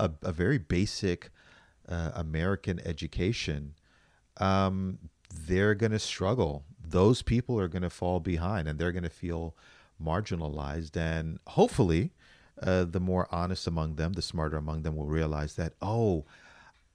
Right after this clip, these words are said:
I was failed by my backward ass, uh, <laughs> school board or state or county, uh,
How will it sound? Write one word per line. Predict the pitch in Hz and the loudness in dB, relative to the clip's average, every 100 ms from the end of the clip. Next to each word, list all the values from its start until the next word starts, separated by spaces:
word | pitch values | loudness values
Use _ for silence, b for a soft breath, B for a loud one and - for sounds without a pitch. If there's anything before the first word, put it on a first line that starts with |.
| _ _ _ - | _ _ _ 0
I | 107 | 2
was | 139 135 - | 4 2 -2
failed | - - 104 107 143 110 78 76 - | -8 -6 0 2 4 4 4 0 -2
by | 82 78 78 76 76 78 | 0 0 0 0 -2 -6
my | 76 82 87 | -8 -6 -4
backward | 82 - 90 92 - 82 82 - | -2 -2 0 -2 -2 0 0 -2
ass, | 82 80 78 - - - - | 0 0 0 -2 -4 -6 -4
uh, | 78 76 73 90 80 | -4 -2 -4 -4 -6
<laughs> | - | -6
school | - - - 120 127 | -4 -2 0 0 4
board | 92 78 76 80 - B B - | 4 4 2 0 -6 B B -6
or | 80 78 | -4 -2
state | - - 101 113 - - | -4 2 2 2 -2 -6
or | 78 | -8
county, | 71 - 98 113 80 73 B B B B B _ | -4 -2 0 2 0 -2 B B B B B _
uh, | 85 82 78 76 - | 0 2 0 -2 -4